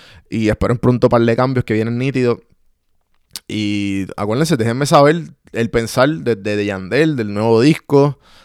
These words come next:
de, del, del, del movimiento del reggaetón. ¿Sabes? Si no escuchas reggaetón, dime qué tú piensas sobre todo esto, porque es que lo que quiero, lo que quiero, lo que quiero darte a ti, que persona que no escucha reggaetón, es que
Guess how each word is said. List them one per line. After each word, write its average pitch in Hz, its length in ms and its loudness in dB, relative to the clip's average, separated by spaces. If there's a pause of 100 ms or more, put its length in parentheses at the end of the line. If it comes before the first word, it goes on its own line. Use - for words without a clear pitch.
de, 104 960 -2
del, 104 300 -4
del, 113 220 -4
del 117 180 0
movimiento 135 500 0
del 170 100 2
reggaetón. 156 640 -2
¿Sabes? 117 240 0
Si 117 60 -4
no 117 60 -2
escuchas 165 300 0
reggaetón, 170 420 2
dime 151 260 -2
qué 160 80 0
tú 180 140 -8
piensas 175 300 -2
sobre 170 200 4
todo 165 300 2
esto, 180 220 -2
porque 120 320 -2 (280)
es - 140 -2
que - 180 4
lo 143 140 6
que 147 100 4
quiero, 170 240 4
lo 156 120 4
que 147 100 2
quiero, 180 200 0
lo 156 200 -2
que 139 100 0
quiero 170 220 4
darte 190 480 4
a 131 80 6
ti, 120 320 -4 (180)
que 107 200 -2
persona 127 480 -2
que 135 80 -2
no 135 80 -2
escucha 143 340 -4
reggaetón, 131 640 -2 (960)
es 143 160 2
que 165 260 2